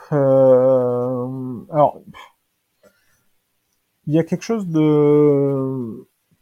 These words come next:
par rapport à l'endroit aussi qui va changer, euh, vachement, c'est-à-dire que moi, maintenant, je suis dans une, enfin, bibliothèque petite moyenne, gros, mais dans une zone plus rurale,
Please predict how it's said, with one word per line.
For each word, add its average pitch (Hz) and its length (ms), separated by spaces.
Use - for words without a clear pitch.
par 135 120
rapport 147 240
à 131 40
l'endroit 127 500
aussi 127 280
qui - 100
va 120 120
changer, 117 340
euh, 117 180
vachement, 123 340
c'est-à-dire 123 380
que - 80
moi, 143 180
maintenant, 143 260
je - 80
suis 127 80
dans 123 100
une, 120 440
enfin, 113 200
bibliothèque 113 680
petite 120 320
moyenne, 139 440
gros, 147 420
mais 151 320
dans 131 240
une 131 200
zone 180 240
plus - 260
rurale, 117 580